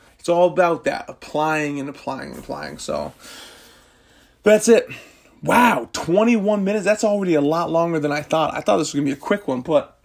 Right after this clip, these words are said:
typical Justin, just going for it and rambling. Uh,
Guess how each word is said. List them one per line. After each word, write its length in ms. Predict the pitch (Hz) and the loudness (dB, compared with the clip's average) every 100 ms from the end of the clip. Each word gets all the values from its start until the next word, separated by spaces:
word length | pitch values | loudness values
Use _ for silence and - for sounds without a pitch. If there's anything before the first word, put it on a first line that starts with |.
| _ | _
typical 560 | - - 202 202 202 190 | -12 -4 -4 -4 -4 -4
Justin, 600 | 139 190 196 147 139 135 - - - | 2 0 2 -6 -6 -8 -14 -20 -12
just 500 | 131 160 147 - - _ _ _ _ _ _ _ _ _ _ _ _ _ _ _ 151 117 | 0 0 0 -4 -12 _ _ _ _ _ _ _ _ _ _ _ _ _ _ _ -12 -10
going 400 | - 160 196 185 | 2 4 4 2
for 340 | 143 131 131 | -2 0 2
it 80 | 131 | 2
and 220 | 131 131 | 0 -2
rambling. 640 | 139 165 175 147 127 123 147 - - - | 0 2 0 -2 -4 -8 -14 -20 -20 -6
Uh, 360 | 135 139 135 | -2 2 2